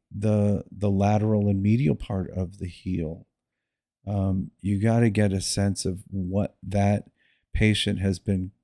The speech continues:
told is plantar fasciitis in order to help them, 'cause the plantar aponeurosis is a big thing, and there's three branches of it. And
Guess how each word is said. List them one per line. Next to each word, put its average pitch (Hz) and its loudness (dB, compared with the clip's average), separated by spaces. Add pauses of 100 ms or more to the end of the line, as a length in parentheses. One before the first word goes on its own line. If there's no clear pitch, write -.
(160)
told 98 2
is 92 0
plantar 98 -4
fasciitis 90 -4
in 92 -2
order 90 -2
to 78 -6
help 90 -8
them, - -8
'cause - -8 (920)
the 101 -6
plantar 113 4 (300)
aponeurosis 98 2
is 95 -6
a 92 0
big 101 0
thing, 104 2
and 85 -4
there's 87 -6
three 117 2
branches 104 0
of 101 0
it. 98 2 (760)
And 92 2